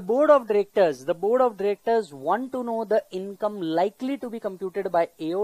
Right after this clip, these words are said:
taking the note of adjustments under the T P। जैसे कि मुझे उम्मीद थी एक क्वेश्चन ये जरूर देंगे टीपी कैलकुलेट करने के लिए। The profit of T L C computed without taking the note of said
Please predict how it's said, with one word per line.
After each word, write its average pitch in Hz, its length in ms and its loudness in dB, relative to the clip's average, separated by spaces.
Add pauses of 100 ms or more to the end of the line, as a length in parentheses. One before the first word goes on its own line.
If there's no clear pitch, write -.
(120)
taking 190 320 -10
the 185 100 -6
note 185 220 -6
of 170 100 -6
adjustments 175 540 -10
under 165 220 -6
the 240 120 -2
T 214 120 -8
P। 131 140 -12 (380)
जैसे 185 220 -6
कि 202 100 -10
मुझे 190 180 -8
उम्मीद 185 320 -8 (120)
थी 254 120 -4
एक 214 120 -4
क्वेश्चन 180 300 -8
ये 180 100 -6
जरूर 160 300 -6
देंगे 196 260 -6
टीपी 185 280 -14
कैलकुलेट 170 560 -4
करने 147 240 -6
के 135 120 -6
लिए। 127 160 -6 (400)
The 190 180 2
profit 214 380 6
of 247 100 -2 (120)
T 240 180 4
L 240 160 4
C 247 160 -8
computed 190 540 0
without 202 380 2
taking 202 380 -2
the 196 80 -6
note 180 300 -4
of 214 120 -6 (680)
said 214 360 2